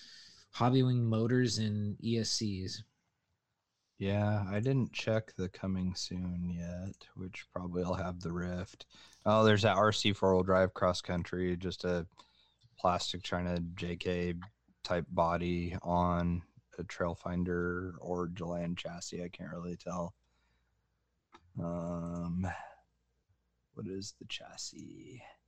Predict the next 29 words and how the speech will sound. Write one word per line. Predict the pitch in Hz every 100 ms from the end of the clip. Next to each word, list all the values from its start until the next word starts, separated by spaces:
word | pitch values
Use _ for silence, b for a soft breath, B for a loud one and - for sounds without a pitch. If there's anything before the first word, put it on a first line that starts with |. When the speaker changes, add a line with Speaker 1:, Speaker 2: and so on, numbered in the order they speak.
| _ _ _ _ _ _ _ _ _ _ _ _ _ _ _ _ _ _ 117
Speaker 2:
No, | 135 151 160
it | 165
looks, | - - - _ _
huh, | 160 -
I | 110
don't | 147 165
know. | 160 120 90 - _ _ _ _ -
No, | 123 139
it | 135
looks | 123 -
different. | - 101 95 78
The |
motor's | 90 104 98 -
facing | 85 - 85
backwards, | 85 87 - 90 87 -
too. | 87 90 98 - _ _ _ _ _ _ _ _ _ _ _ -
It's | -
got | 151 117
a |
weird | 107 104 104
trans. | 107 107 101 120
No, | 135
maybe | 127 120 147 170
it |
is | 160 147
a |
different | 127 123 107
platform | - 123 - 104 90
now. | 87 85